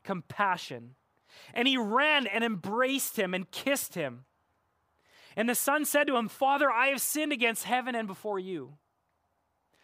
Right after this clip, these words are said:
I am no longer worthy to be called your son.' But the father said to his servants, 'Bring quickly the best robe and put it on him,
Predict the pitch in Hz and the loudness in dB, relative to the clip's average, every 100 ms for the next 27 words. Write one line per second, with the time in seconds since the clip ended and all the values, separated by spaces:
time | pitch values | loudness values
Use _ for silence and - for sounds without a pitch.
0 | - 202 214 214 269 262 254 262 254 220 | -4 0 2 2 2 4 2 2 0 2
1 | 247 277 254 220 202 214 185 226 233 180 | 2 2 0 -4 -6 -8 0 2 0 -2
2 | 175 - 240 220 147 127 - _ _ _ | -6 -4 2 2 2 -6 -18 _ _ _
3 | _ _ _ _ _ _ _ _ _ _ | _ _ _ _ _ _ _ _ _ _
4 | _ _ - - 240 240 - 262 277 262 | _ _ -6 -2 0 0 2 2 4 2
5 | - 285 226 240 220 - 285 214 - - | 2 0 0 -2 -2 0 0 0 -4 -12
6 | - - 277 294 - 277 339 285 262 240 | -16 -2 0 0 -2 -2 -2 -2 0 0
7 | 156 277 302 - 226 285 285 240 220 - | 2 2 0 -4 2 4 4 2 -2 -2
8 | 302 294 254 254 214 156 | 0 2 2 2 0 -4